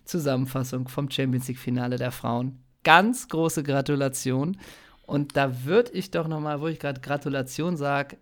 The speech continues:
Congratulations ist ein Song von Kevin Morbys Album Oh My God, den ich nicht auf die Rigobert Songs Playlist tue,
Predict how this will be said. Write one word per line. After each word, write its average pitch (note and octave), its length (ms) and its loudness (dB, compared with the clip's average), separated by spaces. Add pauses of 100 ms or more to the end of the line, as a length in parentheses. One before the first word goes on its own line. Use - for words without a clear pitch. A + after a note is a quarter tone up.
(180)
Congratulations D3 1600 2
ist - 260 -4
ein C3 200 0
Song D3+ 380 -2
von G#3+ 440 -2 (180)
Kevin D3+ 360 -2
Morbys C3+ 420 0
Album C3+ 340 -2
Oh C#3+ 120 -4
My C3+ 200 0
God, C3 320 -2 (500)
den D#3 220 2
ich - 240 -4
nicht F3 420 0
auf E3+ 160 0
die D#3+ 120 -4
Rigobert D3+ 400 -2
Songs D3+ 320 -4
Playlist C#3 500 -6
tue, C#3+ 320 2